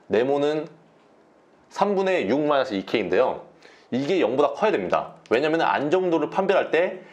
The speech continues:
일렬의 부호가 바뀌면은 불안정, 일렬의 부호가 안 바뀌면은 안정입니다.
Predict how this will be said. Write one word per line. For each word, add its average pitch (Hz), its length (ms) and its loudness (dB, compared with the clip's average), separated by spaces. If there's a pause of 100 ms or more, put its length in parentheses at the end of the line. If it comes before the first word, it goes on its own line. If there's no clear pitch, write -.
(120)
일렬의 240 420 2
부호가 123 360 2
바뀌면은 143 760 -2
불안정, 95 540 -2 (280)
일렬의 220 520 2
부호가 123 500 0
안 113 160 -4
바뀌면은 156 640 0
안정입니다. 98 760 -2